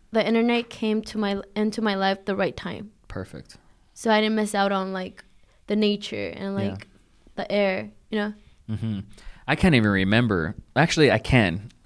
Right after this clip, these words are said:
Speaker 2: I can remember the internet where you were still anonymous. Like, you could still say something,
Speaker 1: <laughs>
Speaker 2: do something, put something out there, and nobody knew who you were.
Speaker 1: Yeah.
Speaker 2: Now,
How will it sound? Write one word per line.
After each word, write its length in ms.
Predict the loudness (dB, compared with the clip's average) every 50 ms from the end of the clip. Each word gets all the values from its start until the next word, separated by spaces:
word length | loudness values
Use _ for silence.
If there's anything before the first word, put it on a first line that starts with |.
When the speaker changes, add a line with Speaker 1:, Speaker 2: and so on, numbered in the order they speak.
| -4 0
Speaker 2:
I 120 | 0 0
can 140 | 2 2 2
remember 400 | 4 6 6 6 4 4 4 2
the 160 | 2 2 4 6
internet 400 | 6 6 8 6 6 4 2 4
where 340 | 4 6 6 6 4 2 -2 -10 -20 -20 -2 6
you 120 | 10 10
were 100 | 12 10
still 240 | 10 8 6 6 6
anonymous. 720 | 6 6 6 4 4 2 0 -2 -6 -8 -8 -10 -12 -14 -18 -20 _ _ _ _ _ _ _ _ -2
Like, 140 | 0 4 6
you 100 | 6 6
could 80 | 6 4
still 180 | 6 4 4 4
say 220 | 4 4 2 2 2
something, 420 | 2 0 -2 2 2 4 4 4
Speaker 1:
<laughs> 140 | 2 2 4
Speaker 2:
do 120 | 4 4
something, 360 | 4 2 0 0 2 0 2 4
put 160 | 2 2 2
something 240 | 2 0 0 2 2
out 180 | 2 2 2
there, 80 | 2 2
and 80 | 4 6
nobody 220 | 6 6 6 6
knew 200 | 6 6 6 6
who 100 | 6 4 4
you 160 | 2 2 4
were. 200 | 4 4 4 4
Speaker 1:
Yeah. 60 | 6
Speaker 2:
Now, 420 | 6 6 8 8 8 6 6 4